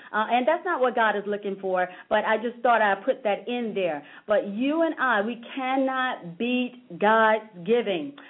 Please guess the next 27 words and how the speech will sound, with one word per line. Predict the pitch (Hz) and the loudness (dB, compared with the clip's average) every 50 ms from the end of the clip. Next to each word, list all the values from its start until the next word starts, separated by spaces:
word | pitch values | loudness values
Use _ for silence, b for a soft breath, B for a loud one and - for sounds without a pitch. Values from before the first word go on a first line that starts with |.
| B B B | B B B
Uh, | - 190 185 180 | -4 -2 -2 0
we | 196 247 302 | 2 2 2
was | 330 294 226 | 2 2 0
encouraged, | 220 208 196 196 - - 277 269 254 220 196 - - - - | -2 -4 -6 -6 -4 -2 0 2 2 2 0 -2 -8 -12 -8
uh, | 214 208 196 190 - | -4 -4 -4 -2 -2
from | 247 240 240 | -2 -2 0
the | 208 | -2
Word | 202 185 214 226 226 | -4 -2 -2 -2 -2
of | 202 175 175 | -2 -4 -2
God | 202 208 226 214 202 180 165 170 B B B B | -2 0 0 2 0 0 -2 -6 B B B B
on | B 208 202 196 202 202 | B -2 -2 -2 -4 -2
Sunday | - 254 254 247 226 208 190 190 | 0 0 0 2 0 0 -2 -2
from | - 208 196 | -2 -2 -2
our | 196 202 202 | 0 0 0
man | 196 202 214 233 226 | 0 0 0 0 0
of | 208 190 | -2 -2
God, | 190 190 185 180 180 | -2 -2 -2 -2 0
Doc-, | 196 185 190 190 - - _ - | 0 -2 -2 -4 -8 -18 _ -8
uh, | 175 180 185 175 | -4 -4 -2 0
Doctor | 190 214 214 214 214 | 0 0 -2 -2 -2
McKenzie, | 190 185 185 - - 269 277 277 254 196 190 180 175 175 175 B B B B | -4 -4 -4 -4 -4 -2 0 0 0 0 -2 -2 -2 -2 -6 B B B B
and | B 190 196 | B 0 0
he | 226 262 | 2 2
encouraged | 247 220 214 226 254 262 254 240 240 247 220 | 2 0 0 0 2 2 2 2 0 0 0
us | 208 202 | 0 0
with | 208 208 190 | 0 -4 -2
the | 190 | -4